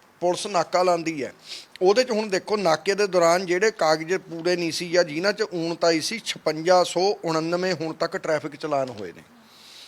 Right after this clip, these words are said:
ਤੇ ਵਹੀਕਲ ਜਿਹੜੇ ਚੈੱਕ ਕੀਤੇ ਗਏ ਨੇ, ਪੰਦਰਾਂ ਸੌ ਛਪੰਜਾ ਵਹੀਕਲਾਂ ਦੀ ਥੋਰੋ ਚੈਕਿੰਗ ਕੀਤੀ ਹੈ ਵੀਡੀਓਗ੍ਰਾਫੀ ਦੇ through,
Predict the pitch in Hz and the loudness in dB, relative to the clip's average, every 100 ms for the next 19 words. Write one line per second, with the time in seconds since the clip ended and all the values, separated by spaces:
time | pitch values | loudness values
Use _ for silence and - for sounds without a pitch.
0 | - _ - 202 143 156 160 220 220 220 | -20 _ -2 -2 2 2 4 4 6 8
1 | 247 - 190 190 185 208 214 202 202 226 | 8 6 2 0 -8 -2 0 2 0 0
2 | 190 180 196 175 208 - 180 175 196 180 | -2 2 2 0 -4 -6 -4 2 4 6
3 | 175 180 185 185 220 151 151 156 156 165 | 4 4 2 2 0 0 0 -2 -6 -6
4 | 165 147 - 123 160 - _ - 127 135 | -10 -10 -10 -10 -10 -14 _ -20 -6 -4
5 | 160 196 165 139 147 147 143 139 | -2 0 0 0 -2 -6 -8 -8